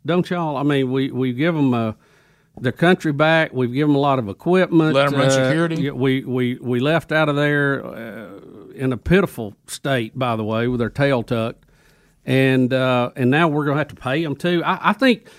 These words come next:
Speaker 1: if the war's over, then we need to quit. We need to cut everything off.
Speaker 2: Can I,
Speaker 1: Joe.
Speaker 2: can I state the obvious on this thing with the Taliban, too? You know, 'cause remember we were told,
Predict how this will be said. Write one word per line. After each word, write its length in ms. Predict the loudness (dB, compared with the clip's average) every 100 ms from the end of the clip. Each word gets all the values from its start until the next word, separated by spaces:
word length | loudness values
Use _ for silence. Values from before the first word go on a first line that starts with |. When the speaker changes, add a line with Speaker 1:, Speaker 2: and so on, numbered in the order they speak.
| _ _
Speaker 1:
if 180 | -2 0
the 80 | 0
war's 480 | 2 4 4 2 0
over, 380 | 0 0 2 -2
then 200 | 0 0
we 120 | 2
need 100 | 4
to 60 | 2
quit. 340 | 0 -4 -4 _
We 240 | -12 -2 2
need 160 | 2
to 60 | 2
cut 240 | -2 0
everything 460 | 0 0 -2 -8 -8
off. 240 | -12 -12 -2
Speaker 2:
Can 160 | 0
I, 40 | 2
Speaker 1:
Joe. 80 |
Speaker 2:
can 140 | 2 0
I 80 | -2
state 320 | -2 -2 -2
the 120 | 0
obvious 360 | 2 2 0 -2
on 80 |
this 160 | -2 -2
thing 180 | -2 -2
with 100 | -4
the 160 | -2 -2
Taliban, 360 | 0 0 -2
too? 120 | 0
You 100 | 0
know, 100 | -2 -2
'cause 180 | -4
remember 220 | -2 0 0
we 40 |
were 140 | -2
told, 540 | 0 4 4 2 -4